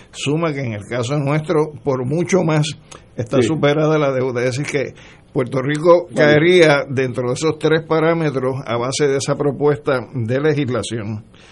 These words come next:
Speaker 1: Ese proyecto crearía una comisión integrada por expertos de Puerto Rico para que se haga la auditoría integral de la deuda, que es una de las exigencias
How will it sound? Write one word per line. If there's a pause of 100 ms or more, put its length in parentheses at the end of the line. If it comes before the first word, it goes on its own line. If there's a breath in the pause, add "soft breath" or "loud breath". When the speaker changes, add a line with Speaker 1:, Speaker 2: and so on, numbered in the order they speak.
(340 loud breath)
Speaker 1:
Ese
proyecto
crearía
una
comisión
integrada
por
expertos
de
Puerto
Rico
para
que
se
haga
la
auditoría (460 loud breath)
integral
de
la
deuda,
que
es
una
de
las
exigencias